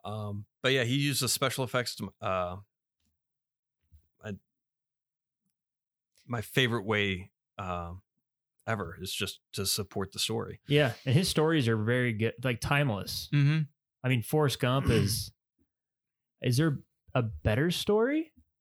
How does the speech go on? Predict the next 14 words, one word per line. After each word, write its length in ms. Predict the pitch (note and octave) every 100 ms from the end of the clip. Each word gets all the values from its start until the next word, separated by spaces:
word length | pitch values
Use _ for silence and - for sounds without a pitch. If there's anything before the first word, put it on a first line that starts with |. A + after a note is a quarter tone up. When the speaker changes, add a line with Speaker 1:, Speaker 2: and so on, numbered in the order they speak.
| _ -
Speaker 1:
That 120 | G#2
he 100 | A2
did? 320 | G2+ A#2+ C3+ - _ _ _ _ _ -
Speaker 2:
Yeah. 260 | C#3 F3 - _ _ _ _ _ _ _ _ _ _ _ - - - - - - - C#2+ _ _ _ -
Speaker 1:
I 80 | A#2
mean, 180 | A2+ F#2+
Speaker 2:
Like, 100 | D#3 -
Speaker 1:
uh, 20 | -
Speaker 2:
interesting 540 | C#3+ C3 F#3 E3+ F#3+ F#3+
story? 580 | - G3 G#3 A#3 G#3+ - - - -
Speaker 1:
personally, 560 | - E3 - D3 C3+ B2
I, 180 | A#2+ A2+
I 100 | B2
mean, 360 | C#3 C3+ C3